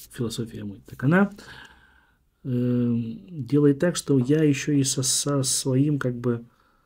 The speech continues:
родом, как бы, знаете, объединяюсь.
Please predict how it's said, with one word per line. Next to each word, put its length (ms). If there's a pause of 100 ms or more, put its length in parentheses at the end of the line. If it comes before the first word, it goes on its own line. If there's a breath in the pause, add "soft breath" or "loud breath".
(800 soft breath)
родом, 540
как 140
бы, 100
знаете, 360
объединяюсь. 840